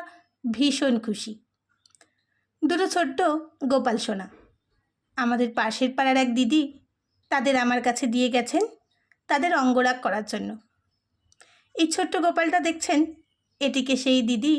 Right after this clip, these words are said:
রাস্তা থেকে কুড়িয়ে পেয়েছে। কেউ কিভাবে গোপালকে ফেলে দিতে পারে জানি না। দিদি যখন একে নিয়ে আসে তখন খুব খারাপ অবস্থা ছিল।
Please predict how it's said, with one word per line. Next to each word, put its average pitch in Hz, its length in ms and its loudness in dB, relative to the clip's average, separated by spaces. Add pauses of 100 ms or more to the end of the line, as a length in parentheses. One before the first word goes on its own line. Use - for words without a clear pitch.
(720)
রাস্তা 262 480 -2
থেকে 403 220 0
কুড়িয়ে 247 300 2
পেয়েছে। 202 320 -6 (1400)
কেউ 269 220 4 (120)
কিভাবে 381 420 -2 (360)
গোপালকে 311 380 0
ফেলে 285 300 -2
দিতে 285 220 -2
পারে 254 320 0 (680)
জানি 226 400 2
না। 185 140 -8 (1200)
দিদি 302 260 0
যখন 392 320 -2
একে 339 200 0
নিয়ে 320 240 6
আসে 339 300 2 (240)
তখন 254 340 0
খুব 427 200 -2
খারাপ 233 300 0
অবস্থা 220 400 0
ছিল। 202 200 -10